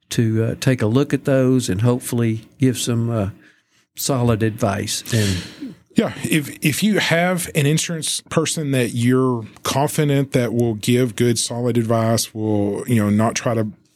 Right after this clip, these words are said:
Speaker 2: you know, just sell someone something new, but we'll truly look at it and give good advice. Sure, give them a call, but I think this is something that people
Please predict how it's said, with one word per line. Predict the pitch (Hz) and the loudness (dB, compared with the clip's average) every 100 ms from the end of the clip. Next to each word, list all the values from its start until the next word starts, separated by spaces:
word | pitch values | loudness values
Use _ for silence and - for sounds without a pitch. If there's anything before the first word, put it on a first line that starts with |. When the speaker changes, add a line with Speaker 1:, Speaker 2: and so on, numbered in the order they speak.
| _ - | _ -2
Speaker 2:
you | 113 | 0
know, | 98 | 0
just | - 120 - - - | -2 -2 -4 -4 -4
sell | - 120 117 113 113 | -4 -4 -4 -4 -4
someone | - 120 117 113 110 | -6 -4 -2 0 0
something | - 127 107 104 101 87 | -2 -4 -4 -2 0 0
new, | 120 175 160 120 | 2 4 4 2
but | 123 110 | 0 0
we'll | 113 110 | 0 -2
truly | - 139 135 120 | -2 0 2 2
look | 127 120 | 0 2
at | 113 113 | 0 2
it | 110 | 0
and | 107 95 - - - - - 120 | 0 -2 -4 -12 -12 -12 -14 -2
give | 123 123 117 | 0 2 2
good | 113 | 0
advice. | 110 170 131 | 2 0 0
Sure, | - 170 113 | -2 -2 -4
give | 113 139 170 | -2 0 2
them | 139 170 | 2 0
a | |
call, | - 107 98 | 0 0 0
but | 107 110 107 | 0 0 2
I | 120 | 2
think | 151 135 | 2 2
this | 123 - | 2 0
is | 135 139 | -2 -4
something | 127 117 127 | -4 -2 0
that | 113 - | 0 0
people | 131 120 120 110 | 0 0 -2 -2